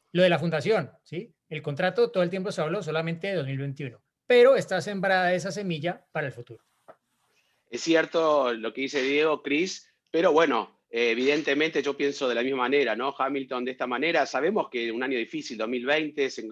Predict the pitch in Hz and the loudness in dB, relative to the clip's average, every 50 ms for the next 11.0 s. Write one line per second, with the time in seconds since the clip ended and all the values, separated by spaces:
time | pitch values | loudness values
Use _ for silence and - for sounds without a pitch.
0 | 113 113 110 - 123 120 120 120 123 - 156 147 143 143 151 151 143 135 123 - | -12 -12 -10 -8 -6 -4 -4 -4 -4 -2 -2 -2 0 2 2 2 0 -2 -6 -6
1 | 156 147 131 - 156 - - 135 - 143 143 139 135 127 131 139 151 151 147 143 | -6 -6 -6 -6 -6 -6 -6 -8 -6 -6 -6 -2 0 0 0 0 0 0 -2 -2
2 | 135 - _ _ _ _ _ _ _ _ - 120 120 123 - 135 131 127 127 151 | -4 -6 _ _ _ _ _ _ _ _ -8 -6 -4 -2 -2 -2 -2 0 0 0
3 | 156 151 165 147 127 120 131 139 156 156 151 147 143 143 139 - 147 139 143 156 | 0 0 0 -2 -4 -4 -4 -4 -4 -4 -4 -4 -4 -4 -4 -4 -4 -2 0 2
4 | 170 196 220 208 _ _ _ _ _ _ _ _ - 120 - - 175 170 180 151 | 2 0 0 -4 _ _ _ _ _ _ _ _ -14 -6 -2 0 0 2 2 4
5 | 160 208 208 160 - 175 196 185 - - 101 107 120 139 139 - 120 120 131 147 | 4 4 4 2 0 -2 -4 -4 -4 -4 -4 -2 -2 -2 -2 -4 -4 -2 -2 -4
6 | 160 151 147 139 139 - 127 120 123 127 139 143 - 147 131 - 123 117 135 143 | -2 -2 -2 -2 -2 -2 -2 -2 0 0 0 -2 -2 -6 -8 -6 -4 -4 -4 -2
7 | 139 147 135 - - - 127 135 143 139 147 139 123 123 113 113 123 127 131 127 | -2 -4 -6 -6 -6 -4 -4 -4 -2 -4 -4 -6 -4 -4 -4 -2 -2 -4 -4 -6
8 | _ _ _ _ _ _ _ - 123 127 123 123 123 123 120 117 107 101 101 98 | _ _ _ _ _ _ _ -6 -4 -4 -2 -2 -2 -2 0 0 0 0 -2 -4
9 | 87 _ _ _ _ - - 170 180 214 269 262 - _ _ _ _ _ _ _ | -6 _ _ _ _ -2 0 2 2 2 2 0 -4 _ _ _ _ _ _ _
10 | _ _ _ - 120 117 113 123 120 - 156 156 175 180 196 226 240 - _ | _ _ _ -8 -6 -4 -4 -4 -4 -4 -2 -2 0 2 0 0 -2 -8 _